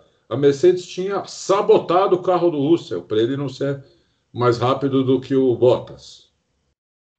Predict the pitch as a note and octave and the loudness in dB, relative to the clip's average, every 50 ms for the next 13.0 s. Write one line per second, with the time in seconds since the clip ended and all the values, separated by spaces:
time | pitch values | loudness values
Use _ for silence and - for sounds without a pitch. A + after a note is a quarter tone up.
0 | _ _ _ _ _ _ _ _ _ - D#2+ F2 F2+ - _ _ _ _ _ _ | _ _ _ _ _ _ _ _ _ -18 -16 -14 -14 -16 _ _ _ _ _ _
1 | _ _ _ _ - - G#2+ G#2 F#2+ F#2 F#2 F2+ F2 E2 E2 D#2+ D#2 D#2 D2+ D2 | _ _ _ _ -12 -6 -4 -2 0 0 0 0 -2 -2 -2 -4 -4 -4 -6 -8
2 | D2 D2 C2+ - _ _ _ _ _ _ - A2+ A2 A#2 A#2+ A#2 A2 A#2+ B2+ C3+ | -8 -10 -12 -16 _ _ _ _ _ _ -4 0 4 6 6 6 6 6 6 4
3 | D#3 D3+ C#3+ C#3 C#3 D3 C3 A#2+ A#2 A2 A2 B2 B2+ A#2+ B2 C#3 A#2+ - B2+ A2 | 2 2 2 2 2 2 2 0 -2 -2 0 2 2 2 0 -2 -6 -6 -8 -6
4 | A2+ B2+ A#2 - - C3+ C3+ - - - - B2+ A2+ A#2 A#2+ A#2 A2+ A2 - A#2+ | -6 -6 -8 -6 -6 -6 -6 -6 -8 -12 -10 -8 -6 -4 -4 -4 -4 -6 -6 -6
5 | A2+ A2 - - F2+ F#2+ A#2+ C3+ C3 - A#2 A2 A#2+ C3 B2 - B2 - C#3 B2 | -6 -6 -8 -6 0 2 2 2 2 2 0 0 0 0 -2 -2 -4 -2 -2 -2
6 | - - A2+ B2 B2+ G#2 - - - - - _ _ _ _ _ _ _ _ _ | -2 0 0 2 2 2 0 -4 -10 -16 -20 _ _ _ _ _ _ _ _ _
7 | _ _ - E2+ F2+ G2 G2+ _ _ _ _ _ _ _ - C3 C3 D3 E3+ F3 | _ _ -18 -14 -14 -14 -16 _ _ _ _ _ _ _ -6 0 2 4 4 4
8 | F3 - G3 D#3+ D3+ D#3 F#3 F3+ E3+ D#3+ D#3+ E3+ G3 G#3 G#3 - A3+ G#3 F#3 F3 | 4 4 2 2 4 6 6 6 4 4 4 2 2 0 -2 -6 -6 -2 0 0
9 | G3 G3 F3 - - F3+ F3 - F3+ D#3+ C#3 D3 E3 E3+ D3+ C3 A#2 D#3 F#3+ F#3 | 0 0 -2 -2 -4 -4 -2 -2 -2 -2 -2 0 0 0 0 2 2 2 0 0
10 | - F3+ E3+ - D#3 B2 B2 C3+ D#3+ F3 D#3 E3+ F#3 F#3 - E3 A#2 G#2 A#2 C3 | 0 -2 -2 -2 -2 -4 -2 0 0 0 0 0 0 0 2 2 2 2 2 0
11 | D#3+ F3 F3+ G3 G#3 G#3+ G#3 - _ _ _ _ _ _ _ _ _ - F3 F#3+ | 0 0 0 -2 -4 -6 -10 -16 _ _ _ _ _ _ _ _ _ 4 4 4
12 | D3+ A2 B2+ D#3 F#3 F#3 G3 F#3+ E3+ C#3+ C#3+ F3+ E3+ D3+ D#3 D3 C#3 A2+ - - | 6 6 4 2 2 2 0 -2 0 0 0 0 0 -2 -4 -8 -10 -12 -12 -14